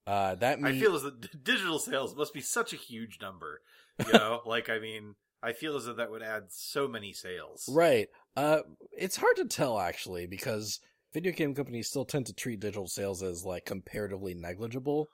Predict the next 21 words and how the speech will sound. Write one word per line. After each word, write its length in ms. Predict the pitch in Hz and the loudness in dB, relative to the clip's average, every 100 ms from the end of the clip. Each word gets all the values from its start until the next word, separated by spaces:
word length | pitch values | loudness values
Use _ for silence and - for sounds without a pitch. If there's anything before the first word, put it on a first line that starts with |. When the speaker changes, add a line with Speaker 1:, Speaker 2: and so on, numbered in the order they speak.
| - | -4
Speaker 2:
Huh. 240 | 135 92 - _ - | -4 -4 -10 _ -6
Speaker 1:
But 260 | 113 135 | 4 4
it, 200 | 131 123 135 | 4 2 0
it's 180 | 135 175 | 0 8
weird 180 | 202 | 8
because, 340 | 143 147 123 117 | 8 2 0 2
like, 360 | 113 101 - - | 2 2 -2 -4
everyone 320 | 135 151 151 | -2 2 2
in 80 | 117 | 2
this 160 | 104 - | 0 0
household 480 | 98 90 101 87 87 | -2 -2 -4 -6 -4
buys 260 | 90 87 | -4 -4
all 160 | 90 87 | -2 -2
their 120 | 87 | -2
games 340 | 82 85 80 - | -6 -8 -8 -10
digital, 500 | - 76 - 101 - _ | -12 -14 -14 -16 -16 _
you 80 | - | -6
Speaker 2:
Yeah. 80 | 185 | -2
Speaker 1:
know? 240 | 90 90 - _ _ _ _ | -2 -4 -10 _ _ _ _
Like, 140 | - 104 | -2 0
ev-, 200 | 123 | 0